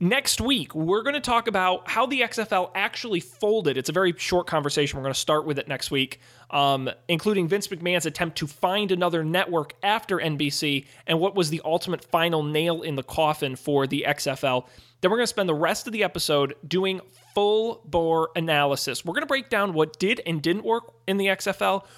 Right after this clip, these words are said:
what we're looking forward to with the A A F and X F L twenty twenty,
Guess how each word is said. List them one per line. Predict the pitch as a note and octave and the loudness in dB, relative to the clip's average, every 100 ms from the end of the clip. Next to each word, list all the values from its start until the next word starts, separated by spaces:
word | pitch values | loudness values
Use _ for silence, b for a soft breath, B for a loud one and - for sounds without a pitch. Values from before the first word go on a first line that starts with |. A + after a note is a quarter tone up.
| B | B
what | E3+ F#3+ | -2 0
we're | F#3 C#4+ | 0 0
looking | E4+ D4+ A#3+ | 0 0 -2
forward | - F#3+ F3+ | 0 0 0
to | F3+ | 0
with | E3+ | 0
the | E3+ E3+ | -2 -4
A | G3+ G3+ G#3 F#3+ | -2 0 0 0
A | |
F | F3+ F3+ | 0 0
and | F3 | 0
X | D#3+ - | -2 0
F | E3+ F3 | -2 2
L | D#3+ | 0
twenty | D#3 D#3+ D3+ | 0 -2 -2
twenty, | C#3+ A#3+ C4 B3 | -2 -2 0 -4